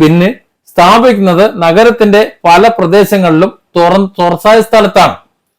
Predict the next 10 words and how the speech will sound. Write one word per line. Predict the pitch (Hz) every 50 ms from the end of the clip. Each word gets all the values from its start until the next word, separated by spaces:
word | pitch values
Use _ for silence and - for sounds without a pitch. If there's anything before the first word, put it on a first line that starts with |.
| _ _ _ _ _ _ _ _ _ -
സംഭവം | 160 165 185 214 240 240
മനസ്സിലായില്ലേ? | 240 220 196 175 220 220 220 196 180 151
കുറെ | - 165 180 196 180 -
കള്ളിയുള്ള | 180 175 180 214 226 214 190 185 196 202 202 185
ദാ | 185
ഈ | 190 202 208 175 -
ചിത്രത്തിൽ | 180 - 208 208 196 - 226 208 -
കാണുന്ന | 190 180 175 180 180 190 190 - 185
ഈ | 180 151 -
സാധനമാണ് | 170 160 170 185 202 190 180 170 170 185